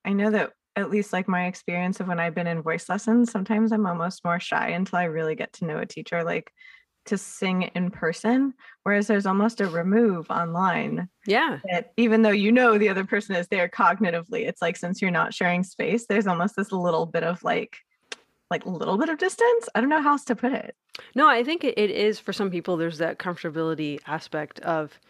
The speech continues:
Speaker 2: "Okay, we're not in the same, we're not even in the same time zone, right? Okay, and I can,
Speaker 1: Mm-hmm.
Speaker 2: I'm just,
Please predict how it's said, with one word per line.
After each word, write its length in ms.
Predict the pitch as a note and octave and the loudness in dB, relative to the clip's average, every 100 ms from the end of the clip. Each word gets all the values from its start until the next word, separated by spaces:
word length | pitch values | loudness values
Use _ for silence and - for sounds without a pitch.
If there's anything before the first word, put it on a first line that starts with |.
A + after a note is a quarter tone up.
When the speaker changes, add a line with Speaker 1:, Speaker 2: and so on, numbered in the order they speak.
| _ - - - _ _ - | _ -20 -20 -20 _ _ -6
Speaker 2:
"Okay, 200 | F#3+ F#3 | 0 0
we're 120 | F3+ | 2
not 220 | G3 G#3 | 2 2
in 80 | G#3 | 2
the 80 | A3+ | 0
same, 600 | - G3+ G3 F#3+ F3 - - | 0 0 2 -2 -4 -10 -6
we're 100 | F#3+ | 0
not 120 | A#3 | 2
even 140 | B3 G#3 | 4 2
in 20 | |
the 60 | A3 | 0
same 180 | F#3+ | -2
time 260 | F3 F3 F3 | 0 0 0
zone, 300 | D#3 C#3+ D3 | -6 -10 -10
right? 380 | D3+ D#3 E3 - - | -6 -4 -4 -8 -10
Okay, 340 | F3+ E3 D#3+ | -6 -4 -2
and 120 | F3+ F3+ | 0 0
I 100 | G3+ | 2
can, 120 | G#3+ | 0
Speaker 1:
Mm-hmm. 80 | F#3 | -2
Speaker 2:
I'm 80 | F3+ | -4
just, 220 | F3+ | -6